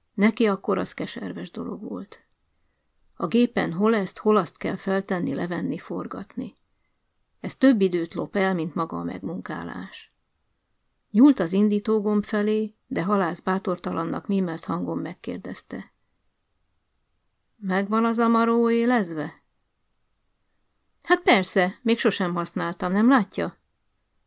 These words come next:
Akkor nincs. Újra csavar kulcs, nekiesett, ismét letekerte az anyát, és mert ez egy igen komoly hely volt,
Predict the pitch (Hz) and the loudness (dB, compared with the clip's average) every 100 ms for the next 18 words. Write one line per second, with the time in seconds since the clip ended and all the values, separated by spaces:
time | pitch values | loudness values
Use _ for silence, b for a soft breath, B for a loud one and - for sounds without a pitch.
0 | _ _ _ _ _ 180 165 - 202 208 | _ _ _ _ _ -8 -6 0 2 4
1 | 214 - - - _ _ _ _ _ _ | 2 0 -12 -20 _ _ _ _ _ _
2 | _ _ _ _ _ _ _ _ _ _ | _ _ _ _ _ _ _ _ _ _
3 | _ _ _ _ _ _ _ _ - 214 | _ _ _ _ _ _ _ _ 0 4
4 | 233 220 208 202 180 175 - 175 180 - | 6 4 4 2 2 -2 -2 -4 -4 -6
5 | - _ _ _ - 196 202 196 185 - | -18 _ _ _ 0 0 2 -2 -2 -4
6 | 170 180 - - 214 - 175 190 180 175 | -8 -8 -12 -4 -2 0 -2 0 -2 -2
7 | 175 170 - 185 - 202 202 185 196 - | -4 -6 -6 -10 -2 2 4 2 -2 -10
8 | _ _ _ _ _ _ - 190 208 190 | _ _ _ _ _ _ -4 -2 0 0
9 | 185 185 180 190 240 208 185 190 180 165 | 0 0 0 0 2 2 2 -2 0 -2
10 | 185 196 202 202 196 196 | 0 0 0 0 -2 -4